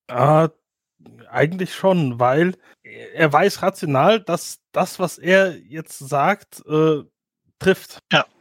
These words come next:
Speaker 2: er will da raus, ohne sich da rauskämpfen zu müssen, beziehungsweise das ist seine Art, sich da rauszukämpfen. Das hat er ja auch mit der Wette schon gezeigt.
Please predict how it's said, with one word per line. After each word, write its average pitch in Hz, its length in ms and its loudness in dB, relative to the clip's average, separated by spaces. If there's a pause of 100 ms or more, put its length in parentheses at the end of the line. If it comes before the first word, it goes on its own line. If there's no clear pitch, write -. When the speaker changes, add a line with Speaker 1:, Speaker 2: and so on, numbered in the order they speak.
Speaker 2:
er 139 100 2
will 143 80 4
da 135 140 2
raus, 131 340 -2
ohne 139 320 -8
sich 123 300 -8
da 135 120 0
rauskämpfen 143 580 -4
zu - 160 -16
müssen, 123 280 -12
beziehungsweise 120 540 -6
das 131 260 0
ist - 80 -4
seine 135 220 0
Art, 143 260 0
sich - 140 -8
da 139 120 2
rauszukämpfen. 131 680 -2
Das 117 160 -10
hat 123 140 -4
er 123 80 0
ja 120 180 0
auch 120 260 0
mit 120 160 -10
der 123 120 0
Wette 139 220 2
schon 110 240 -4
gezeigt. 110 520 -8